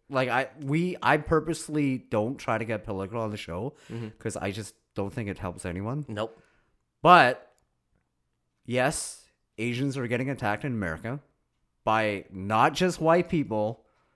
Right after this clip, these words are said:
Speaker 1: <laughs> A lot of them are black. <laughs> I'm telling you right now, <laughs> a lot of them are black.
Speaker 2: You're getting attacked by everyone. <laughs>
Speaker 1: There are, a lot of them are black, but yes, they're getting attacked by white and black people. Um,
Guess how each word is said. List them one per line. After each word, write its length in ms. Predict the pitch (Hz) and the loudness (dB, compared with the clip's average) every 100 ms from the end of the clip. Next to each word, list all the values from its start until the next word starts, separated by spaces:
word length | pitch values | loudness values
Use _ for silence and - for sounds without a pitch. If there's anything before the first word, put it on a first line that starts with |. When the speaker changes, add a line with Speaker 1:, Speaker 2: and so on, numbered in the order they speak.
| _ _ _ _ _ _ _ _ _ | _ _ _ _ _ _ _ _ _
Speaker 1:
<laughs> 320 | - - - | -8 -8 0
A 80 | 156 | 4
lot 160 | 131 127 | 6 6
of 60 | |
them 120 | 160 185 | 6 4
are 60 | |
black. 460 | 160 131 107 135 - - - - - 679 719 - - | 6 6 6 2 -4 -18 -20 -18 -16 -14 -16 -18 -8
<laughs> 140 | 175 196 339 659 226 - 226 - 165 - 226 190 - | 0 2 2 2 4 8 6 6 0 -4 -10 -10 -10
I'm 100 | 110 | -2
telling 220 | 165 190 | 4 6
you 60 | 196 | 8
right 180 | 214 | 10
now, 280 | 196 175 139 - - - - - - - | 10 10 10 6 2 -2 -4 -8 -14 -20
<laughs> 360 | - - _ | -20 -20 _
a 60 | 107 | 2
lot 140 | 120 | 6
of 40 | 180 | 6
them 120 | 226 | 8
are 80 | 240 | 8
black. 420 | 175 135 127 143 | 10 10 8 6
Speaker 2:
You're 160 | - 127 | 0 2
getting 240 | 175 180 | 6 6
attacked 320 | 165 175 160 | 8 6 6
by 140 | 143 104 | 2 0
everyone. 320 | 92 92 95 - - | -2 -8 -10 -12 -12
<laughs> 220 | - 147 | -10 -6
Speaker 1:
There 140 | 110 117 | 2 6
are, 40 | |
a 40 | |
lot 120 | 143 165 | 8 6
of 60 | |
them 120 | 202 | 6
are 80 | 208 | 4
black, 500 | 147 151 95 101 - - _ _ | 6 6 6 2 -8 -16 _ _
but 100 | 135 | 0
yes, 240 | 139 110 113 | 2 2 0
they're 180 | 120 117 | -2 -2
getting 340 | 117 123 120 | -4 -4 -4
attacked 260 | 117 110 104 | -2 -2 -2
by 120 | 95 | -2
white 280 | 92 98 92 | 0 -2 -4
and 220 | 95 85 | -8 -6
black 220 | 80 76 | -6 -8
people. 300 | - 78 82 - - - - _ | -14 -18 -20 -20 -20 -20 -20 _
Um, 480 | 85 85 82 87 95 | -6 -4 -4 -8 -6